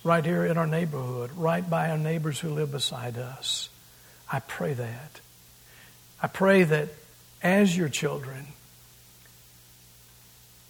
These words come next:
those bought by your precious blood,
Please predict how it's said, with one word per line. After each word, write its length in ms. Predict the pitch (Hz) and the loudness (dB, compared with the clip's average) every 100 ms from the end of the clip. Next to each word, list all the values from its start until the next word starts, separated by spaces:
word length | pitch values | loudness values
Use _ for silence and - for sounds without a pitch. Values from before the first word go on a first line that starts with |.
| - - - - | -16 -16 -18 -6
those 400 | 147 170 190 156 | 2 6 8 8
bought 400 | 156 180 185 202 | 6 6 4 2
by 160 | 156 156 | 0 2
your 220 | 147 151 | 0 -2
precious 640 | - - 175 151 - 147 | -4 -6 -6 -4 -4 -4
blood, 840 | 151 139 147 139 131 143 170 156 135 | -4 -4 -2 -2 -4 -10 -10 -10 -10